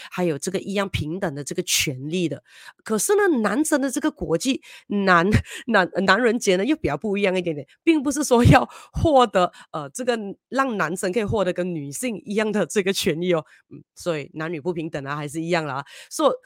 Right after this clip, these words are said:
国际男人节主要的是拿来庆祝什么呢？是拿来呢，为了提醒男人们要注重自己的健康啊，这个是很重要的，因为没有注重自己的健康，到时候还要麻烦女人们去照顾啦。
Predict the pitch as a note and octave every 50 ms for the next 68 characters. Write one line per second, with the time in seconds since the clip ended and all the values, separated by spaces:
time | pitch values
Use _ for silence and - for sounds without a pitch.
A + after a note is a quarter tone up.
0 | _ _ A#3+ A#3+ C#4 - F#4+ G4 E4+ B3 A#3 A3 A#3 G#3 - G#3+ F#3+ F#3 - -
1 | F3 D#3 E3+ G#3 B3 C4 A#3 G#3 - C4+ B3 F3+ D3 C#3 D3+ - - B3 A#3 A3
2 | A#3+ A3 - D#3+ C#3 C#3+ D3 D#3 E3 E3 - - - - - - - E4+ D#4 C#4+
3 | A3 E3 D#3 D3+ D#3 D#3 D#3 F3 F#3+ F#3+ F3 - _ _ - G#3 A#3+ E4 E4 C#4+
4 | A3+ G#3 - - - F3+ G#3 G#3+ - F3 D3 D3 D3+ D3+ E3+ F#3 F3+ E3+ F3+ E3+
5 | D#3 - _ _ _ _ E3 E3 E3+ E3 - - F3 E3 D#3+ - F3+ E3 D#3+ D#3
6 | - - F#3 E3+ - - D#3 C#3 - D3 D3 - - - G3 E3 D#3+ - - -
7 | C3+ C3 B2 - _ _ _ _ - E3+ D3+ - G#3 F#3+ G3 F#3 - A3+ F3 F#3+
8 | D3 C3+ C3 - G3+ G3 E3+ F3 F3 E3 D#3+ D#3 D3 - _ _ - _ - G3
9 | G3 F#3+ F#3+ E3 D3+ - F#3 E3+ F3+ F3+ E3+ F3+ E3 D3 D#3+ E3+ E3 D#3+ D#3 F3+
10 | F3 E3+ - D#3+ D#3+ E3 F3 D#3 E3+ D3+ D#3+ E3+ D#3 - - - _ E3+ D#3+ E3
11 | F3 F3+ F3 F#3 E3 D3 C#3+ D3+ D#3 D#3 D3+ D3+ E3+ F3 - E3+ E3 E3 - G3
12 | F#3 - G3+ D#3+ D3 C#3+